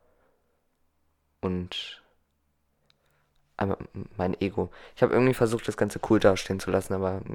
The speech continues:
ich hab kein passendes Wort dafür gefunden. Weil es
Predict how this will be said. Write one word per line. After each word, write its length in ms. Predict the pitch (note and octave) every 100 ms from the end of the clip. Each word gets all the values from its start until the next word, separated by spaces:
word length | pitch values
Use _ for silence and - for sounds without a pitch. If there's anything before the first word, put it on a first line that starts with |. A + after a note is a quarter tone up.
| -
ich 120 | -
hab 120 | - _ _
kein 180 | - F2+
passendes 360 | G2+ F2 F2+ F#2
Wort 120 | F2+
dafür 220 | F2+ -
gefunden. 300 | - - - - - - - - - - - - - - _ _ _
Weil 140 | - F#2+
es 220 | - -